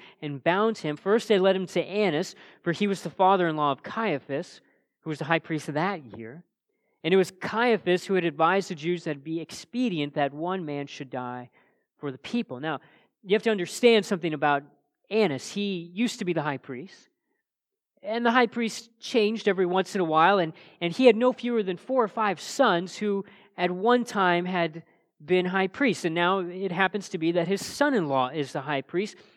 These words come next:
And so in a sense, Annas being the father and father-in-law of all these high priests is kind of the patriarch of this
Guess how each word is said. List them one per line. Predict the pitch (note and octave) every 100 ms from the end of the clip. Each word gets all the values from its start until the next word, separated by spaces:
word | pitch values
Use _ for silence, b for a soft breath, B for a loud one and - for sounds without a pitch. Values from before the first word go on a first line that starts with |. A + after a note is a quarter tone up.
| b
And | A#3+
so | D#4
in | C#4+
a | A3+
sense, | - D4 B3+ C#4
Annas | A3+ C4+ C4 - - B B B B E3 E3+
being | G#3+ A#3 G#3
the | E3+
father | - A#3 G#3+ F3 F#3+
and | F3+
father-in-law | - G#3+ G#3 E3+ C#3 C3 C3 C#3+
of | C#3
all | C#3
these | C#3 C3+
high | D3+ B2+
priests | - C#3+ C#3+ -
is | D3+ - _ _ _ _ _ _
kind | A3+
of | E3+
the |
patriarch | - - - A#3 - C#3+ A2+ A2 C3+
of | A2+
this | B2 A2+ -